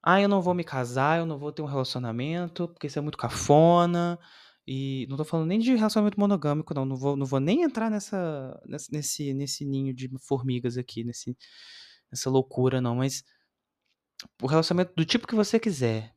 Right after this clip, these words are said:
né? Monogâmico, não monogâmico, da forma que você gostar de amar, tá? Isso cabe a você. Mas aí você não, você, "Ai, não quero ter um relacionamento, isso é muito cafona, eu sou Ed. Não, porque eu vou fazer isso, eu vou fazer aquilo."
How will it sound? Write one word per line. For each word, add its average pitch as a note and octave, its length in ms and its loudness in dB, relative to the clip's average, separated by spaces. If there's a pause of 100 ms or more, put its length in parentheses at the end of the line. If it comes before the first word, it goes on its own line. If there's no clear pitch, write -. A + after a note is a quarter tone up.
né? B2+ 160 -2
Monogâmico, B2 720 -2
não A#2+ 120 -2
monogâmico, A#2+ 760 0
da B2 120 -2
forma C#3 240 -2
que C#3+ 100 -12
você C3+ 280 2
gostar C#3+ 300 2
de D3+ 80 0
amar, G#2+ 400 -2 (220)
tá? C3 360 -4
Isso B2+ 200 -6
cabe C3+ 220 0
a E3 40 0
você. A#2+ 420 -2 (640)
Mas F3+ 180 4
aí G#3+ 60 10
você A#3 260 4
não, A3+ 180 4
você, G3 280 2
"Ai, B3+ 180 6
não B3 120 6
quero A3+ 260 4
ter A3 140 2
um G#3 60 2
relacionamento, F#3+ 920 0
isso E3 120 -12
é D#3+ 40 -6
muito D#3+ 140 -8
cafona, F3+ 640 0
eu D3 40 -4
sou D3+ 200 -4
Ed. E3+ 760 2 (320)
Não, F#3+ 200 2
porque - 220 -6
eu D#3 60 2
vou D3+ 200 -4
fazer D3+ 340 0
isso, E3 480 0
eu - 20 2
vou D#3+ 80 4
fazer D3 300 2
aquilo." G3 840 -2